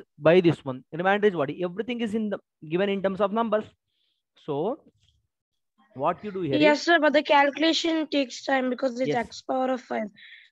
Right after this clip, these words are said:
Speaker 1: Why? Because look at this here, x plus five, you just equate it to zero. So you get x is equal to minus five, correct?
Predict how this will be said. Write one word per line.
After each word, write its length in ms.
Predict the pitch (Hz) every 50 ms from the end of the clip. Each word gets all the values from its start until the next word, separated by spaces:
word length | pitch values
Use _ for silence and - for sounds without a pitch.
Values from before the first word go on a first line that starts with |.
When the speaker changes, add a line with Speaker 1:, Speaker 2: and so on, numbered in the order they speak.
| _ _ _ _ _ _ _ _ _ _ _ _
Speaker 1:
Why? 160 | - 147 165
Because 280 | 175 190 190 208 202 -
look 140 | 202 180 202
at 80 | 208
this 120 | 240 214 -
here, 160 | 202 202 196
x 380 | 190 170 - - - - - - -
plus 200 | 220 214 208 208 - _
five, 200 | - 170 175 196 208
you 140 | 190 190 185
just 200 | 180 196 185 -
equate 300 | 185 180 - 190 185 180
it 80 | 180
to 120 | 180 165 143
zero. 400 | 135 127 120 123 139 185 247 240 _ _ _ _ _ _ _ _ _ _ _ _ _ _
So 140 | _ - 165
you 180 | 165 170 185 175
get 140 | 190 180
x 180 | 190 175 - -
is 100 | 185 170
equal 140 | 180 180 190
to 40 | 190
minus 240 | 202 208 220 208 -
five, 220 | - 190 185 185 -
correct? 300 | - 202 233 240 -